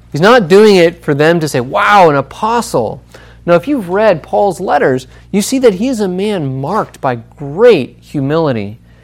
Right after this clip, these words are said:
He's a man who knows his own sin, and he is amazed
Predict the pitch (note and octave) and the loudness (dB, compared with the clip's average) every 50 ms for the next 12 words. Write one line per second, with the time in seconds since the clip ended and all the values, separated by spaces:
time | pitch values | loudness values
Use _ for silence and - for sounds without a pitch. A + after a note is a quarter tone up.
0 | _ _ - - C4 D4+ C4 A3+ F#3 D#3+ D#3+ D#3+ F3 G3+ G#3 G3 E3 B2 G#2 G#2+ | _ _ -6 -2 0 2 2 2 0 0 0 -2 -2 0 2 2 0 0 -2 -4
1 | - - - _ _ _ _ _ - F#3 F3+ E3 D#3+ D#3 E3+ F#3+ G3+ A3+ A#3+ B3+ | -8 -14 -20 _ _ _ _ _ -2 0 0 0 0 0 0 2 4 4 4 4
2 | A#3 - G#3 F#3+ E3+ F#3+ F#3 E3+ E3+ F3 E3+ D#3+ - E3+ D3+ C#3 C3+ C#3+ F3+ C4 | 2 0 -2 -4 -4 -4 -2 -2 -2 -2 -2 -4 -4 -4 -4 -4 -4 -4 -4 -4
3 | C4 A3 G3+ - - E3 D#3+ D3 C#3 C#3 D3+ E3+ G#3+ B3 C4+ C#4+ C#4+ A#3 F#3 D#3+ | -4 -4 -6 -8 -8 -8 -6 -6 -6 -8 -8 -6 -4 -4 -4 0 0 2 2 0
4 | B2+ G#2+ G2 G2 - - - _ _ | 0 -4 -6 -12 -16 -20 -20 _ _